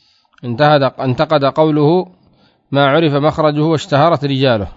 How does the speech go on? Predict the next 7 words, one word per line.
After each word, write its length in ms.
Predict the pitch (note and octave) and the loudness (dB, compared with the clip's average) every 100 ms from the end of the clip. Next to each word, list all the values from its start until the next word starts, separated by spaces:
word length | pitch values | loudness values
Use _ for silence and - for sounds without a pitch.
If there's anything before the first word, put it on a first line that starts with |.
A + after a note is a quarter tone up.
| _ _ _ B2+ | _ _ _ -10
انتقده 480 | - D3+ D3 C#3 | -4 -2 0 0
مغلطاي 640 | C3 C3+ C3+ C3 D3 E3+ E3+ _ _ _ _ _ _ _ | 0 -2 -2 0 0 0 -4 _ _ _ _ _ _ _
وانتقده 640 | C3 C3 D#3 D3+ C#3+ C3+ C#3+ | -6 -2 -2 0 0 0 0
ابن 180 | D3 C3+ | -2 -2
دقيق 320 | B2+ C#3 B2+ | -4 -6 -4
العيد، 380 | B2 D3 E3 D3+ - _ _ _ _ _ _ _ - | -2 0 0 -4 -18 _ _ _ _ _ _ _ -6
ووافقهما، 1040 | C3+ E3 D#3 E3 D#3+ D3+ D3+ E3 E3+ E3+ | 0 2 2 0 2 2 2 2 2 0